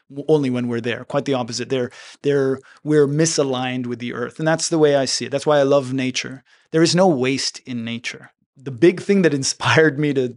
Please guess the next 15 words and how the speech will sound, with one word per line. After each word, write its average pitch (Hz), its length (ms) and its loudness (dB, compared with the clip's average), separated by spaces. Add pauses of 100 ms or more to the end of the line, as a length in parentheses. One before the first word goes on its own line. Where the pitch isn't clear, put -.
to 123 120 -12
get 135 560 -4
and 120 140 -10
fall 127 280 -6
in 123 160 -4
love 123 420 -4
with 120 240 -12
biology 120 540 -6
as 113 80 -8
a 110 60 -10
subject 139 420 -10
is 123 120 -10
the 135 60 -8
food 120 260 -10
web. 117 220 -16